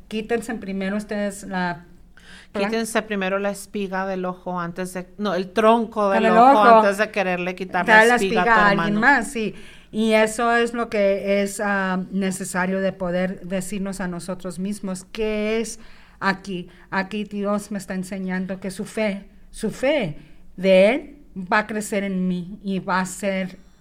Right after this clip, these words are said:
Speaker 1: un pan delicioso. Yo no sé, ¿haces tu pan, Carla? Yo tengo, sí.
Speaker 2: Yo sí he
Speaker 1: Ay,
Speaker 2: cocinado.
Speaker 1: yo
Speaker 2: Y he
Speaker 1: tengo ganas de
Speaker 2: cocinado
Speaker 1: aprender a
Speaker 2: pan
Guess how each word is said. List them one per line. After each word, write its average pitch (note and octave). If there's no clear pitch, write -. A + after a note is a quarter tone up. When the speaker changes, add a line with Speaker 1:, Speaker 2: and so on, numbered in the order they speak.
Speaker 1:
un G3+
pan G#3+
delicioso. G3
Yo A3+
no C4+
sé, C4
¿haces C#4+
tu F4
pan, E4
Carla? G3+
Yo G3
tengo, B3
sí. F4+
Speaker 2:
Yo A#3
sí -
he A3
Speaker 1:
Ay, F#3+
Speaker 2:
cocinado. G3+
Speaker 1:
yo B3
Speaker 2:
Y -
he -
Speaker 1:
tengo C#4
ganas C4+
de C#4+
Speaker 2:
cocinado A3
Speaker 1:
aprender A3
a A3
Speaker 2:
pan G#3